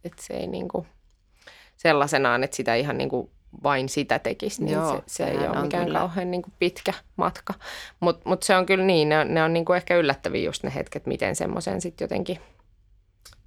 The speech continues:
Speaker 1: just kokee. Ja sit mä, mä ainakin ite koen, että mulla oli kans aika niinku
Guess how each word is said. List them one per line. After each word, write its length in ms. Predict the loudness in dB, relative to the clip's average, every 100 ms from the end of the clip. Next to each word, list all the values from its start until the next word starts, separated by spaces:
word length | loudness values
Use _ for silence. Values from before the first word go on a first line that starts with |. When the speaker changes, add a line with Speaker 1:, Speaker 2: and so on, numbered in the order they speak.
| -4
Speaker 1:
just 200 | -4 -2
kokee. 400 | 2 2 4 4
Ja 80 | 4
sit 260 | 2 -2 -6 _ _ _ _ _
mä, 220 | 0 2
mä 380 | 4 6 8 8
ainakin 240 | 6 4 4
ite 120 | 4
koen, 200 | 6 6
että 100 | 6
mulla 160 | 4
oli 120 | 4 4
kans 260 | 2 2
aika 200 | 0 0
niinku 380 | 0 2 2 2